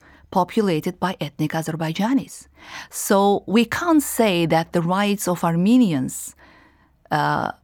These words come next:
valid, are valid more than the rights of Azerbaijanis. What we say is that regardless of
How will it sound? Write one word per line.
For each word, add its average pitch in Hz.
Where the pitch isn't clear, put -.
valid, 190
are 180
valid 185
more 196
than 165
the 165
rights 139
of 151
Azerbaijanis. 143
What 180
we 165
say 185
is 175
that 160
regardless 202
of 170